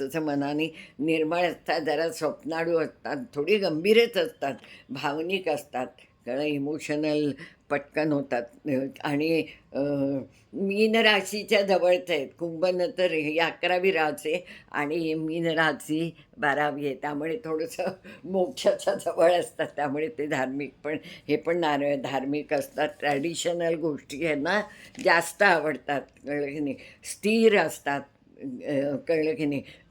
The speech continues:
क-, ह्यांचं तत्व वायू, पण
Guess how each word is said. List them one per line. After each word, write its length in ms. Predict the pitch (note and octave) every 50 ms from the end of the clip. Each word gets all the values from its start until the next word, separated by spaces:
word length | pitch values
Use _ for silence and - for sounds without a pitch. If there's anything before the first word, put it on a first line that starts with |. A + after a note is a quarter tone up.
| - -
क-, 280 | D3+ D#3 D3+ D3+ D3+
ह्यांचं 720 | C#3+ D3 D#3 D#3 D#3 - F3+ F#3 F#3+ F#3 F#3 F#3 F3 E3+ F3 E3+ -
तत्व 360 | F#3 F3 E3+ - F#3+ F#3+ G3 G3
वायू, 400 | F3+ E3 D3+ D3+ D3+ D#3 C#3+ A2+ - _ _ _ _ _ _ _ _ -
पण 160 | E3 F3 E3+